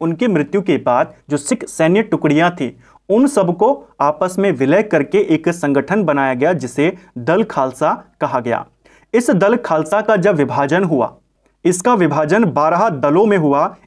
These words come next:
इन्हीं बारह दलों को बारह मिसल कहा गया। अलग-अलग नाम इनके पड़े। उन्हीं बारह मिसलों में जो सबसे प्रमुख मिसल था, उसका नाम था सुकर चकिया मिसल और इसी मिसल के थे राजा रणजीत सिंह।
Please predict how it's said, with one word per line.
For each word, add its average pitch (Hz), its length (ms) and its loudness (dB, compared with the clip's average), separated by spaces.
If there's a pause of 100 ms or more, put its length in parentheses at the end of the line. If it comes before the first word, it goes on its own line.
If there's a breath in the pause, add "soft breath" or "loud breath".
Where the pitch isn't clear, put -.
इन्हीं 196 300 2
बारह 170 320 2
दलों 156 320 2
को 220 140 0
बारह 156 380 0
मिसल 147 380 0
कहा 135 280 -2
गया। 113 200 -8 (280)
अलग-अलग 185 460 2
नाम 147 380 0
इनके 156 280 0
पड़े। 147 380 -2 (360 loud breath)
उन्हीं 220 320 2
बारह 175 380 0
मिसलों 160 440 0
में 175 160 2
जो 165 100 0
सबसे 160 320 -4
प्रमुख 180 400 0
मिसल 151 420 0
था, 180 80 0
उसका 170 240 -2
नाम 135 220 -2
था 135 140 -6
सुकर 180 380 -2
चकिया 147 380 0
मिसल 143 440 -2 (200 loud breath)
और - 180 -6
इसी 185 240 0
मिसल 180 320 2
के 147 160 0
थे 175 160 0
राजा 143 440 0 (120)
रणजीत 131 580 -4
सिंह। - 240 -4